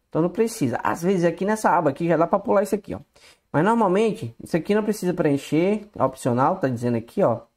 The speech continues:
Então, não preenche, porque pra minha estratégia faz sentido.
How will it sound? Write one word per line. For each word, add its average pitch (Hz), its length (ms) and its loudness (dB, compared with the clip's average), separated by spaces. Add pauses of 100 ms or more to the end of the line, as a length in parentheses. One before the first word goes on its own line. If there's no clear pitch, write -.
(600)
Então, - 340 0
não 127 280 -2
preenche, 143 460 -2
porque 123 580 -4
pra 135 200 0
minha 202 180 2
estratégia 214 480 0
faz 226 160 0
sentido. 202 420 -2